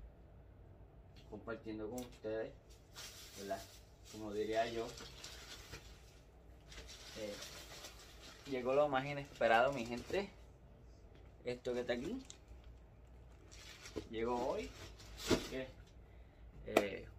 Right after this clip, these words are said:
vamos a ver, yo entiendo que <laughs> sí lo voy a hacer, porque obviamente el producto lo queremos estrenar esta semana sin falta. Por eso es que tomé la decisión, ¿verdad?, de hacer con este producto, empezar con este.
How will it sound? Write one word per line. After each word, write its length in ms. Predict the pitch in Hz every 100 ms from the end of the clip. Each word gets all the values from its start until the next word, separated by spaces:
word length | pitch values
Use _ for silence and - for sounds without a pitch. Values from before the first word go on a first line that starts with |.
| - -
vamos 280 | 110 117 139
a 80 | 151
ver, 220 | 131 139
yo 100 | 127
entiendo 480 | 123 127 139 135 139
que 120 | 131
<laughs> 20 | 117
sí 140 | - -
lo 120 | 139 -
voy 240 | 143 139
a 40 |
hacer, 320 | 143 - 110 110 - - - - - -
porque 220 | 101 -
obviamente 420 | 101 110 107 -
el 60 | -
producto 500 | - 95 87 - 107
lo 160 | 110
queremos 400 | 110 90 90 95
estrenar 520 | 104 - 117 110 95 - -
esta 260 | 98 - 98
semana 480 | - 107 98 104
sin 280 | 107 - 110
falta. 480 | - 98 92 - 143 - - - - -
Por 100 | 101
eso 140 | 95 123
es 40 |
que 120 | 135
tomé 240 | 131 120 107
la 100 | 107
decisión, 580 | - 127 - 113 113 - -
¿verdad?, 260 | 98 95 - - - - -
de 80 | 104
hacer 280 | 95 98 101
con 260 | - 107
este 260 | 98 - 110
producto, 460 | 120 120 110 - 131
empezar 460 | 101 104 107 101
con 200 | - 120
este. 320 | 104 - 127